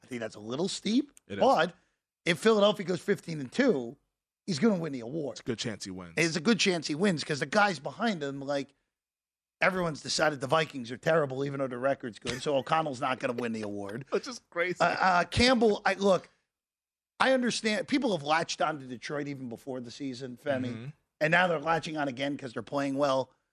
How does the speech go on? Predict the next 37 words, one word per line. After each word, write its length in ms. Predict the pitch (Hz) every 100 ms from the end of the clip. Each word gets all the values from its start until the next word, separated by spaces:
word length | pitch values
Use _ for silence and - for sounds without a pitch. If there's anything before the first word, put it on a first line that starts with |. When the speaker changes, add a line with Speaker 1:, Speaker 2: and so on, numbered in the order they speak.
| _ _ _ _ _ -
Speaker 1:
I 160 | 214
just 460 | 185 - 214 - -
have 200 | 196 170
a 100 | 151
hard 440 | 151 175 175 156
time 260 | 156 151 143
seeing 440 | 123 - 156 147 156
any 260 | 151 160
legitimate 640 | 143 135 127 120 143 131 123
argument 480 | 123 123 123 117 -
for 100 | 120
Campbell 340 | 127 123 120
winning 240 | 117 113 107
Coach 300 | 127 110 -
of 60 |
the 60 | 104
Year. 320 | 104 104 101 _ _ _ _ _ _ -
I 80 | 170
just 100 | 175
have 120 | 170
a 40 |
hard 460 | - - 202 202 -
time 200 | 160 151
seeing 280 | - 160 147
it 80 | -
unless 540 | 151 143 160 170 180 165
if 100 | 143
they 140 | 156
win 240 | 135 135 123
out, 280 | 131 135 -
and 80 | 123
I 100 | 123
don't 140 | 127
think 180 | 113 120
they're 80 | 123
winning 300 | 120 117 113
out. 280 | 110 123